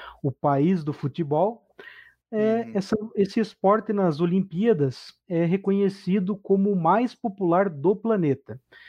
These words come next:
Speaker 1: É disputado por jogadores com até vinte e três anos de idade, no caso das Olimpíadas. O futebol é jogado nas Olimpíadas desde mil e novecentos e tem o Brasil como um dos países favoritos à medalha de ouro.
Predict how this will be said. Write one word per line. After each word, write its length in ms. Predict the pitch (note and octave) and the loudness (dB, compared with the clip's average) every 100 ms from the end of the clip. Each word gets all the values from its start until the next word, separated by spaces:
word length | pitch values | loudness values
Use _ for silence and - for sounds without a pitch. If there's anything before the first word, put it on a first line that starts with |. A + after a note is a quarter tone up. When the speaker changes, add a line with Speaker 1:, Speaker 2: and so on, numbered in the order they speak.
| - - | -14 2
Speaker 1:
É 100 | D3+ | 4
disputado 640 | C3+ - F#3+ - F3+ F3+ | 4 -2 -6 2 4 4
por 180 | F3+ F#3+ | 0 0
jogadores 760 | D3 E3 D3+ C#3 D#3+ F#3 F#3+ - | 0 0 -2 0 0 0 -2 -6
com 180 | F#3 | -2
até 220 | E3+ - E3 | -2 0 -2
vinte 320 | C3+ F#3+ G3 | 0 -4 -4
e 40 | |
três 300 | - F3+ D#3 | -2 0 2
anos 260 | D#3+ E3+ C#3+ | 0 0 -2
de 100 | D#3 | -4
idade, 520 | D#3 C#3 D3 D3+ F3 | -2 0 2 0 -4
no 180 | F3 D3 | -4 -4
caso 320 | - C#3 C3+ | 2 2 2
das 220 | C#3+ C#3 | 2 2
Olimpíadas. 720 | D3+ D#3+ D3 C3 A#2 - - - - - - - - D#3 | 2 0 0 -2 -2 -4 -18 -20 -18 -16 -16 -18 -8 -2
O 60 | |
futebol 540 | C#3 E3+ - E3 D#3 E3+ | 0 0 -2 0 0 0
é 20 | |
jogado 400 | D3+ D#3 D#3 D#3 | -2 0 0 0
nas 200 | D#3 C#3 | -4 -2
Olimpíadas 560 | D3+ C#3+ D#3+ D#3 D3+ C3 | -2 0 2 2 0 0
desde 360 | D3+ D#3 C3+ | 2 2 0
mil 280 | C#3+ C#3+ D3 | -2 0 0
e 20 | |
novecentos 1040 | C#3 C3+ F3+ F#3+ F3+ F#3+ C4 - B3 - - | 0 0 -2 -2 0 0 0 -8 -10 -12 -6
e 80 | F#3+ | -4
tem 240 | F#3+ F#3 F#3+ | -2 -2 0
o 40 | |
Brasil 440 | F#3 F3+ C3 D#3+ | 2 0 0 -4
como 340 | F#3 - F3+ F3 | -6 -2 0 0
um 80 | F#3+ | 0
dos 160 | F3+ | -4
países 460 | - D#3+ E3 E3+ - | -4 0 0 -2 -6
favoritos 800 | F3+ F#3 G3+ D#3 E3 - F#3+ - | -4 -2 -2 0 -2 -4 -8 -4
à 140 | E3 | -2
medalha 420 | E3 D#3+ C#3+ D3 | -2 0 0 0
de 180 | D3+ E3 | 0 0
ouro. 300 | C#3+ B2 A2 | 0 0 -4